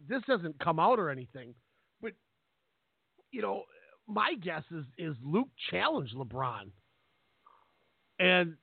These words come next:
you know, or maybe, you know, and maybe Magic didn't like it, but, you know, and then Jeanie Buss, who gives Magic the team, and then suddenly doesn't, you know, fine, you can fire Luke Walton if you want to.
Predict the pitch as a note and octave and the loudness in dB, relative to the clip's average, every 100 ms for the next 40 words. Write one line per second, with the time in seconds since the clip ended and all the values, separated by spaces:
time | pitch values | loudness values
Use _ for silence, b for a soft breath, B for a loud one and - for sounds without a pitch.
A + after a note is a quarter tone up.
0 | _ G#3+ F3+ G#3+ G#3+ G3 G3+ B3 B3+ F#3 | _ 0 4 6 6 4 2 0 -4 -8
1 | - A3 A3 E3+ G3+ F#3 G#3 C4 G#3 F3 | 0 2 2 0 -6 0 2 2 -2 -2
2 | F#3+ G3+ F#3 A3+ G3+ F#3+ D4 B3 D3+ - | -2 -4 -6 -4 -2 -2 -2 -4 -10 -8
3 | F#3 _ B B B A#3 C4 C4 B3+ A#3+ | -10 _ B B B 2 4 4 2 -6
4 | E3 C4 B3 E3 F#3+ A3 A#3 G3 D#3+ C3+ | -6 -6 -6 -2 -4 -2 -2 -2 -2 0
5 | D3+ F#3 G3+ E3 - G3 A3 G3+ F3+ F#3 | 0 2 -2 -4 -4 0 2 4 4 2
6 | D#3+ B B - - F#3+ G#3+ F#3 F#3 F3+ | 0 B B -10 2 2 4 4 2 2
7 | F#3 E3+ E3+ G3 _ B B - G#3+ G3+ | 0 2 2 0 _ B B -2 0 2
8 | F3+ G3 D3+ F#3+ F#3+ E3+ E3+ D#3+ F3 E3 | 0 -4 0 2 4 4 2 2 0 0
9 | C#3+ D3+ C#3+ D3+ - | -6 -4 -2 -2 -4